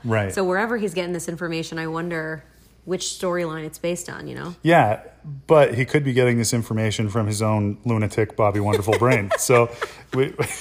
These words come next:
Speaker 1: we don't
Speaker 2: It's,
Speaker 1: know.
Speaker 2: do you think it's all just, like, a fever dream where he's in a, in a, what do you call it when you're in, like, a betting room?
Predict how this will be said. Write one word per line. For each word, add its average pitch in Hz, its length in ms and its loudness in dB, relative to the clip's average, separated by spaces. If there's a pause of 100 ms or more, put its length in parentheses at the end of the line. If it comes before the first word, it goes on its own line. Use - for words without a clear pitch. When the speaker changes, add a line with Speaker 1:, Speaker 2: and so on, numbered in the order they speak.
(340)
Speaker 1:
we 254 320 0
don't 269 140 0
Speaker 2:
It's, 247 240 2
Speaker 1:
know. - 60 -6
Speaker 2:
do 240 60 -2
you 254 60 0
think 254 180 -2
it's 254 100 -6
all 220 140 0
just, 220 160 -6
like, 202 120 -4
a 180 60 -4
fever 208 340 -4
dream 240 300 -2
where 208 120 -2
he's 202 180 -2
in 190 120 -2
a, 175 240 -4 (120)
in 190 120 -6
a, 175 260 -6
what 208 140 -6
do 226 60 -4
you 233 80 -4
call 247 200 -4
it 247 80 -4
when 220 100 -4
you're 202 100 -4
in, 196 80 -4
like, 185 140 -8
a 165 40 -8
betting 196 540 -8 (360)
room? 233 420 -8